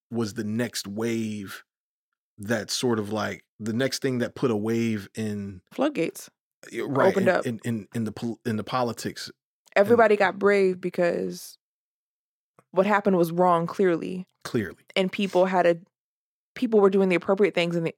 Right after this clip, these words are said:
Speaker 2: as far as the uprising, things like that.
Speaker 1: Mm-hmm.
Speaker 2: And a byproduct of that is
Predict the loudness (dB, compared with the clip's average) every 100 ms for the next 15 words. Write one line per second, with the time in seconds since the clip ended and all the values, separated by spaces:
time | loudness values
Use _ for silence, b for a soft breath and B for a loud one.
0 | 0 2 4 4 2 0 -2 0 -2 -2
1 | -4 -4 -4 -6 -2 -2 -2 -6 b -16
2 | -16 -18 -20 _ -2 0 -2 -6 -10 -12
3 | -2 0 2 2 2 0 0 -4 -4 -2
4 | 2 0 4 2 2